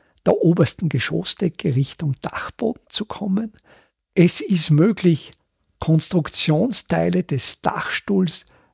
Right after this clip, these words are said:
wirklich dicht anzuschließen und das ohne riesigen Aufwand. Und da kommt etwas dazu, das ja auch in der Episode über Dachbodenausbauten schon Thema war. Vermeiden Sie nach Möglichkeit den Ausbau des Dachbodens.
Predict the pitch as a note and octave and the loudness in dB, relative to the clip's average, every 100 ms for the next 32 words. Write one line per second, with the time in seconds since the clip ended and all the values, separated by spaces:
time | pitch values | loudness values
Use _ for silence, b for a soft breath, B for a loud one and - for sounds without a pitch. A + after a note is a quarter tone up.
0 | b - F#3 G#3 - E3 - - _ _ | b 0 2 2 0 -4 -4 -18 _ _
1 | A#3+ B3+ - F3 D#3+ D#3+ - A3 A3+ A#3+ | 4 4 0 -4 -2 -2 -2 -4 -4 -4
2 | E3 - F3+ - B B B E3+ D#3+ - | -4 -2 -4 -4 B B B 2 2 2
3 | D3 F#3+ - - - b b _ D#3 E3+ | -2 0 -2 -4 -12 b b _ 2 6
4 | F#3 D3 D#3 C3+ - - E3+ C#3+ - - | 6 4 0 -4 -6 -10 -12 -12 -14 -10
5 | - D3+ - D#3+ - G#3 G#3+ - _ _ | -6 -2 0 0 2 2 0 -6 _ _
6 | _ _ _ - - F3 A3 G#4+ F#3+ - | _ _ _ -6 2 4 4 2 0 0
7 | G3 D3+ - G3+ - G#3 F3+ C3+ - - | 0 0 0 -6 -4 0 2 2 0 -2
8 | - - B2 C#3 D#3+ C#3+ D3+ - D#3+ D#3 | -6 -4 -2 2 2 2 -2 -4 -4 -2
9 | D3+ E3+ D3 - - - - A3 F#3 - | -2 -2 -4 -4 -6 -6 -4 -2 -2 -2
10 | B2+ C#3+ - - - - F3+ C#3 - D2+ | -2 -2 0 0 0 -2 -4 -2 0 0
11 | D2 D3+ b b b b b - E3 F#3+ | 2 -2 b b b b b 2 4 4
12 | D3 D3+ - b b b b _ - - | 4 0 -4 b b b b _ -4 2
13 | C3 D3+ D#3 A3+ C4+ G3 F3+ F3 D#3 C#3+ | 4 6 6 6 4 4 4 4 2 2
14 | C#3 - D3 - C#3+ - C#3+ - - C#3+ | 0 0 -4 -4 -4 -2 -4 -6 -8 -8
15 | - - - B2+ - - - - - _ | -6 -6 -6 -8 -10 -8 -8 -8 -18 _
16 | - | -16